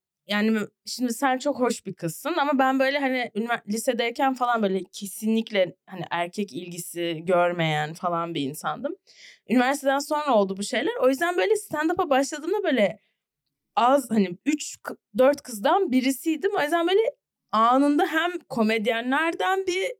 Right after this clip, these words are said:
e, ilgi hem seyirci de böyle zaten barlardasın, hep etrafında erkek var ve böyle hani mesela şey diyorum yani iyi ki başında o hani bir çocuğa takıldım. İşte o, e, hani Chris'in yakın arkadaşıyla.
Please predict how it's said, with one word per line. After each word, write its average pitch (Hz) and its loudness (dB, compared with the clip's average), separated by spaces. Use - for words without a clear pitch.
e, 247 0
ilgi 302 0
hem 269 0
seyirci 247 -2
de 339 -4
böyle 330 0
zaten 226 2
barlardasın, 220 0
hep 254 -2
etrafında 226 -4
erkek 226 -2
var 403 2
ve 330 2
böyle 311 4
hani 330 -2
mesela 247 0
şey 285 0
diyorum 214 4
yani 180 -2
iyi 285 -4
ki 254 -2
başında 285 2
o 285 2
hani 240 -2
bir 311 2
çocuğa 233 2
takıldım. 240 -6
İşte - -4
o, 185 4
e, 110 -2
hani 185 -4
Chris'in 202 -4
yakın 208 0
arkadaşıyla. 190 -2